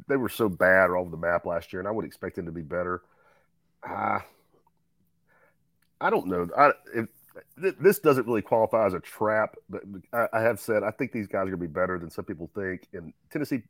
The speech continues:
goes to Missouri before they play Georgia. I don't think Tennessee's gonna lose that game. They've scored a thousand points on, on them the last two years. But if you, that, I would throw that one. I, I, if, I would toss Missouri out there, although with not a lot of conviction.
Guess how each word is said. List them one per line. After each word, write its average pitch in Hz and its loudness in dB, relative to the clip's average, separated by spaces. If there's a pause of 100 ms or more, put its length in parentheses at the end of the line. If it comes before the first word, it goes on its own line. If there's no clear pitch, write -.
goes 113 0
to 107 -8
Missouri 98 -2
before 104 -2
they 98 0
play 90 0
Georgia. 92 0 (720)
I 131 0
don't 117 2
think 101 -6
Tennessee's 95 -6
gonna 85 -6
lose 90 -4
that 87 -6
game. 90 -4
They've 90 -8
scored 98 -4
a 82 -2
thousand 98 0
points 95 -6
on, 92 -12
on 95 -8
them 90 -8
the 85 -8
last 90 -6
two 98 -4
years. 90 -6 (500)
But 98 -2
if 104 -8
you, 117 -8 (180)
that, 113 0 (120)
I 147 0
would 123 -2
throw 87 -6
that 85 -6
one. 87 -10 (380)
I, 107 -8 (100)
I, 107 -8 (140)
if, 107 -8 (420)
I 131 0
would 117 -2 (240)
toss 90 2
Missouri 78 -6
out 76 -2
there, 78 -10
although 80 -8
with 104 -4
not 92 0
a 80 -4
lot 80 -6
of 71 -14
conviction. 76 -12